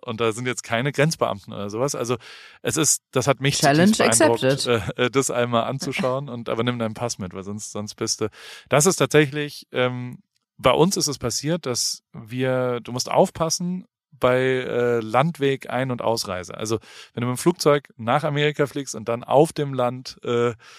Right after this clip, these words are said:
Speaker 1: ausreist nach Mexiko, wird das manchmal nicht gestempelt oder nicht aufgenommen oder nicht gescannt, weißt du, wenn du mit dem Auto einfach rüberfährst
Speaker 2: Mhm.
Speaker 1: über die Grenze. Und wenn du dann wieder einreist, dann hast du eine,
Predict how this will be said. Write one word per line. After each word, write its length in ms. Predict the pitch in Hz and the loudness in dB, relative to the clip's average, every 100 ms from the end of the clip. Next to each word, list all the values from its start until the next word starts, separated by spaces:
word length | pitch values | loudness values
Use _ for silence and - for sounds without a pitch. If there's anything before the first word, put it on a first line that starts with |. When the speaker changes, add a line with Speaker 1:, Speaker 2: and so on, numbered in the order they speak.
| - _ _ - 185 | -20 _ _ -20 -16
Speaker 1:
ausreist 600 | - - 160 - 120 131 | -4 4 4 4 0 -2
nach 100 | 117 | -4
Mexiko, 680 | 131 - 123 - 123 170 202 | -4 -6 -8 -2 0 0 -2
wird 220 | 117 127 | -4 -2
das 100 | 131 | -2
manchmal 340 | 127 135 - 123 | -2 -2 -2 -4
nicht 200 | 120 - | -6 -8
gestempelt 580 | 110 - 139 151 151 139 | -4 -2 0 2 0 0
oder 180 | 110 101 | -6 -6
nicht 180 | 104 | -2
aufgenommen 460 | 110 139 - 107 127 | 0 0 -2 -6 -4
oder 120 | 107 | -6
nicht 160 | 98 - | -8 -10
gescannt, 580 | 101 - 120 131 208 - _ | -8 -4 -4 -4 -6 -12 _
weißt 180 | 107 - | -8 -4
du, 160 | 180 131 | -4 -4
wenn 100 | 104 | -4
du 60 | |
mit 100 | 104 | -4
dem 40 | 113 | -4
Auto 200 | 113 113 | -2 -2
einfach 180 | 101 | -4
rüberfährst 400 | 110 175 196 269 - | 0 4 4 4 0
Speaker 2:
Mhm. 20 | |
Speaker 1:
über 80 | 98 | -10
die 200 | 98 101 | -10 -10
Grenze. 360 | - 110 117 170 - - - - _ _ - | -8 -8 -4 -6 -8 -20 -20 -20 _ _ -4
Und 140 | 117 | -2
wenn 100 | 123 | 0
du 80 | 123 | 0
dann 280 | 127 160 185 | 2 2 0
wieder 280 | 175 180 147 | 0 4 4
einreist, 600 | 143 156 113 95 98 - | 2 -2 -4 -4 -6 -8
dann 120 | 110 | -4
hast 220 | 127 - | -4 -4
du 180 | 139 135 | -2 -2
eine, 600 | 127 123 123 117 117 120 | -2 -4 -4 -4 -6 -8